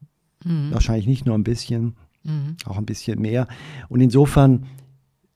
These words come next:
Speaker 2: also ich setze mir Ziele und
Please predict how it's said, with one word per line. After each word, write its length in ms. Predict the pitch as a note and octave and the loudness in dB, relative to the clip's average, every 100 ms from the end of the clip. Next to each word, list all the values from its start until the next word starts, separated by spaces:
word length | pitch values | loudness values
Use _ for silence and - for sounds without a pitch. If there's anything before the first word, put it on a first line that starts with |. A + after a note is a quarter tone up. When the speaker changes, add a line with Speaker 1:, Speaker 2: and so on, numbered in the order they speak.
| _ _ _ _ _ _ _ _ | _ _ _ _ _ _ _ _
Speaker 2:
also 180 | A#2+ B2+ | -4 -2
ich 160 | F3+ - | -2 2
setze 280 | A3+ - | 2 6
mir 200 | E3+ C#3 | 6 6
Ziele 680 | C#3 - C3 D3 E3 G#3 B3 - - _ _ _ _ _ _ _ | 4 -2 2 4 4 4 0 -6 -20 _ _ _ _ _ _ _
und 440 | - C#3 C3+ C3 | 2 6 6 4